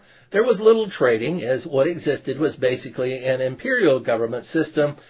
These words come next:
with the rest of the world for markets and for resources.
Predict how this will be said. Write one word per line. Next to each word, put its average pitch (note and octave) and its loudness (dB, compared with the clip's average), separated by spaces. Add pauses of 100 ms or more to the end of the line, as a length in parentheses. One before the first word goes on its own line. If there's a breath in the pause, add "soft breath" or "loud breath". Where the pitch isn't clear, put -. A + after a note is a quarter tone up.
(180 loud breath)
with D3+ -6
the D3+ 2
rest A#3 0
of F#3+ -8
the G3+ 2
world D3 2
for D3+ 0
markets B2 -2
and B2 -4
for C3 0
resources. C#3 2